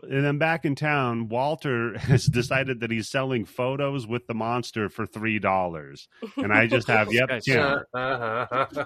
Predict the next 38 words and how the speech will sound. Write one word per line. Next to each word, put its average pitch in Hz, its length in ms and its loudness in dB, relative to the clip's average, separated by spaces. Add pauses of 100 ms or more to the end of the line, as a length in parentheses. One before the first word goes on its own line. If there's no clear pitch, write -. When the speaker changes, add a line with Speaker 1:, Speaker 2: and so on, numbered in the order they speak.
(100)
Speaker 3:
uh, 165 220 0
<laughs> - 0 -
see? 165 500 -4
He's 185 280 -2
already 190 240 2
Speaker 2:
He's 190 60 -4
Speaker 3:
made 190 100 2
his 185 80 2
Speaker 2:
got - 100 4
Speaker 3:
money 180 200 2
Speaker 2:
it. 131 40 -2
Speaker 3:
back. 107 300 -8 (320)
Speaker 1:
Yeah, 139 160 4 (380)
and 156 180 4
they're 175 160 6
Speaker 3:
<laughs> 240 140 2 (200)
Everything 233 220 8
else 240 180 8
after 247 180 4
this 220 220 2
is 147 140 -10
pure 240 240 0
pro-, 240 180 6 (300)
even 277 200 6
I 320 60 12
made 294 220 8
that 269 120 6
motherfucker 247 560 6
soup 330 640 2 (320)
or 170 140 4
fucking 247 640 0
stew. 202 640 4 (220)
It's - 160 -2
pure 233 240 2
profit 240 420 2
at 127 160 -2
that 123 240 0
point. 90 200 -14